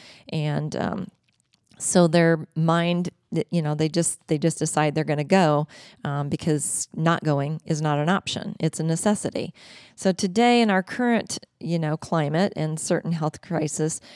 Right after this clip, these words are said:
and any of those kind of challenges kind of weighs on me, because there are a lot of people that live under this pressure. And there were several, even during that time, young mothers,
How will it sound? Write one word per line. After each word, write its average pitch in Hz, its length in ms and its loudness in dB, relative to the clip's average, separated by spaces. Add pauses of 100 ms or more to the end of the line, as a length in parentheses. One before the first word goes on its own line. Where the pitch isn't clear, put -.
(180)
and 208 320 -2
any 233 180 2
of 165 120 2
those 156 340 2
kind 156 300 -4
of 143 100 -8
challenges 160 720 -2
kind 254 180 -4
of 202 60 0
weighs 165 280 2
on 143 220 -2
me, - 220 -4
because 151 540 -2
there 151 180 0
are - 80 -2
a 160 60 0
lot 196 220 2
of 202 80 -2
people 165 260 -2
that 147 180 -4
live 156 160 0
under 151 160 0
this 147 180 -4
pressure. 147 540 -4 (400)
And 160 420 0
there 170 300 2
were 170 80 2
several, 190 420 2
even 180 220 0
during 190 300 0
that 165 220 -2
time, 151 600 -2
young 160 320 0
mothers, 160 480 2